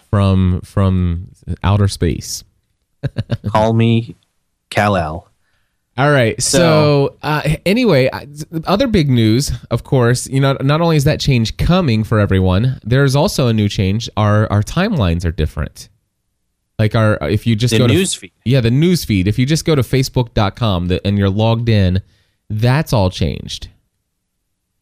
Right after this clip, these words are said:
Speaker 2: And we have two different articles in the show notes that talk all about these changes. And, and I guess maybe now's a good time to just bring up the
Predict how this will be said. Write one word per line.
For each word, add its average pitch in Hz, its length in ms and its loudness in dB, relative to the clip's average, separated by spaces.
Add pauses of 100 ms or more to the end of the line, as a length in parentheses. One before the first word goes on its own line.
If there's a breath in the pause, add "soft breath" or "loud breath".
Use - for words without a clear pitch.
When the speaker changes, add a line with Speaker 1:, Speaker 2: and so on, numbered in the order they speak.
(1700)
Speaker 2:
And 101 120 -6
we 127 120 0
have 117 340 -4
two 131 420 2
different 110 360 -2
articles 98 720 -2
in 98 120 0
the 90 80 0
show - 280 -2
notes 87 260 -2
that - 160 -4 (140)
talk 95 440 -2
all 107 460 2
about 85 320 0
these - 160 -6
changes. 87 600 -2 (640 soft breath)
And, 131 280 2
and 135 300 2
I 139 80 -2
guess 180 200 -4
maybe 208 240 0
now's 180 260 -2
a 135 60 -4
good 135 220 -6
time 147 320 -2
to 113 80 -6
just 104 240 -10
bring 113 240 -2
up 123 220 -2
the 107 420 -2